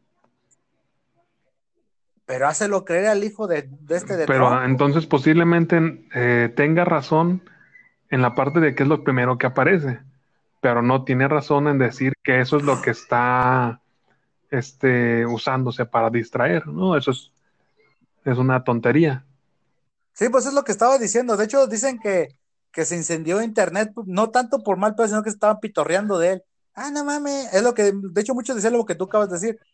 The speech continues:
Speaker 1: Es que, pues, en realidad es popular y más gente busca eso que otras cosas. Y admitamos, a menos de que seas un, un perturbado de los inicios del internet,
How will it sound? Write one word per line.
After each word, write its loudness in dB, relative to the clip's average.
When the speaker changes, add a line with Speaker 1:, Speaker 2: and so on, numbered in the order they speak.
Speaker 1:
Es -12
que, -2
pues, -14
en -8
realidad -2
es -6
popular 0
y -2
más -4
gente -6
busca -6
eso -8
que -10
otras -8
cosas. -6
Y -8
admitamos, -4
a -4
menos -6
de -4
que -12
seas -4
un, -4
un -8
perturbado 0
de -2
los -4
inicios -10
del -4
internet, -4